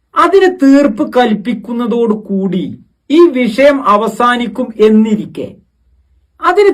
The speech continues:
തീർപ്പ് കൽപ്പിക്കാതെ ഈ പറഞ്ഞ വ്യക്തിയെ വേട്ടയാടുന്നത് എന്ത് സന്ദേശമാണ് ഈ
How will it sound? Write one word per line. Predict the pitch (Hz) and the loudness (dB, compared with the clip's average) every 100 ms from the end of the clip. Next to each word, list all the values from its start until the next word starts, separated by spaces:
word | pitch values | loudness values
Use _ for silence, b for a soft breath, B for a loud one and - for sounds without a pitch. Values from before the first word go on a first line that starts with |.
| - | 2
തീർപ്പ് | 277 277 202 262 233 | 2 2 0 -4 -2
കൽപ്പിക്കാതെ | 208 - 233 - 165 139 143 147 _ _ _ _ - | -2 -2 -6 -4 -4 -4 -8 -10 _ _ _ _ 0
ഈ | 349 381 - | 2 2 0
പറഞ്ഞ | 285 285 311 339 | 2 2 2 2
വ്യക്തിയെ | 277 254 - 269 269 208 | 4 2 2 0 0 2
വേട്ടയാടുന്നത് | 226 247 269 - 311 262 240 214 202 196 170 330 | 0 0 0 -2 0 2 2 -2 -2 -4 -4 -4
എന്ത് | 370 359 - | -2 0 0
സന്ദേശമാണ് | 233 220 233 214 240 202 185 185 180 175 - - | 0 -2 -2 -2 -2 0 0 -2 -2 -4 -12 -6
ഈ | 294 | -4